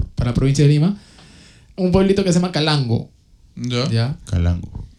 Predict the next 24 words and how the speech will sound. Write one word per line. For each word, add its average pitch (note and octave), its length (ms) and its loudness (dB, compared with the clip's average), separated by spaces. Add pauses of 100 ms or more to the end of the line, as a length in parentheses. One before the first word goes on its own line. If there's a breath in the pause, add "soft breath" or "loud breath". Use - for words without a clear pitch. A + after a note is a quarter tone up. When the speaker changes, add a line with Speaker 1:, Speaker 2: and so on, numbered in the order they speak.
(580)
Speaker 1:
Calango, C#3 340 0
y F#3 140 2
que, G#3 320 2
este, D3 420 2 (220)
es F3 160 6
lo G3 100 6
caso, A3 220 4
porque A3 140 4
es C4+ 40 8
un D4+ 60 6
pueblito E4+ 200 6
chiquito, - 440 2 (160)
¿ya? - 180 -4
Pero D#3+ 180 6
para D3 160 4
llegar E3 280 4
a, G3+ 180 0
lleg-, D#3 280 0
llegar D#3+ 300 2
a G3+ 100 2
Cala-, E3 280 2
llegar D3+ 260 2
a G3 120 2
Calango, E3+ 580 2